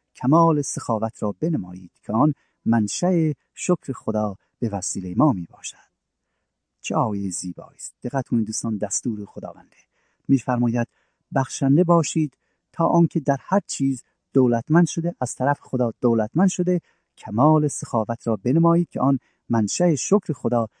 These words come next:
به وسیله ما میباشد.» زیرا که به جا آوردن این خدمت نه فقط حاجات مقدسین را رفع می‌کند، بلکه سپاس خدا را نیز بسیار می‌افزاید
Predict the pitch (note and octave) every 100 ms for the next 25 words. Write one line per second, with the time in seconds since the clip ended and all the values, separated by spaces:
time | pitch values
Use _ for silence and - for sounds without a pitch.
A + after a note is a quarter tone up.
0 | _ A#2+ A2 G2+ - F#2 F#2 C#3+ C#3+ F#2
1 | - - - _ _ _ _ - A#2 C#3
2 | C#3+ - C3 C#3 B2+ C3+ C3+ C3 C3 A3
3 | G#3+ F#3 C3+ - C#3 C#3+ _ _ - D#3
4 | F3 F3+ F3+ - D#3+ C#3+ F3 G#3+ G3+ F#3
5 | D#3+ D#3 D3+ E3 D3+ A#2+ D3+ F#3+ - A2+
6 | - A#2+ C3 - _ _ - A#2+ - C3
7 | - - E3+ F3 - - C3+ C3+ B2 A#2
8 | A2+ - _ _ - A2 - G2 G#2 G#2
9 | D#3 D3 - G#2 - _